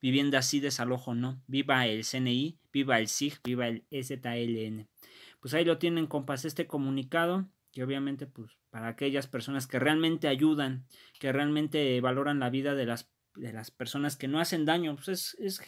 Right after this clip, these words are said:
es como una comunidad tranquila, pero empezaron a decir, "Es que ellos dejan cosas ahí,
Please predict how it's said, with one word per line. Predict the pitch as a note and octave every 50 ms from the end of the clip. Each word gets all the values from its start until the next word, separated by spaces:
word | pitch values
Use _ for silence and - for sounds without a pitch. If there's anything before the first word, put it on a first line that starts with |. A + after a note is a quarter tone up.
| - - -
es | A#3+ F#3+ F#3+
como | - _ - A3+ A3+
una | A3 A3+ A3+
comunidad | A3+ G3 F3+ F3 F3+ G3+ G#3+
tranquila, | G3+ G3+ F#3 F3+ - A3+ G#3 E3+ -
pero | G#2+ G#2+ G#2+
empezaron | G#2+ G#2+ A#2+ A#2 A2+ - D3 D3+ D3+ D3+ D3+
a | D3
decir, | D3+ D#3 C#3+ D3 D3+ D3 C#3+ - - - - - - - - - _
"Es | F#3 A3+ A#3+ A#3+ A#3+ A3 -
que | - - A3 A3 A3
ellos | A3 G3+ G#3 G#3 G#3 G3 E3+
dejan | - G3+ G#3+ G3+ G3 F#3+ F#3+ G3 F#3+
cosas | G3 G3 G3+ G3+ F#3+ - G3 F#3 - F#3
ahí, | F3 F#3+ G3+ G#3 G#3 G#3 G#3 G3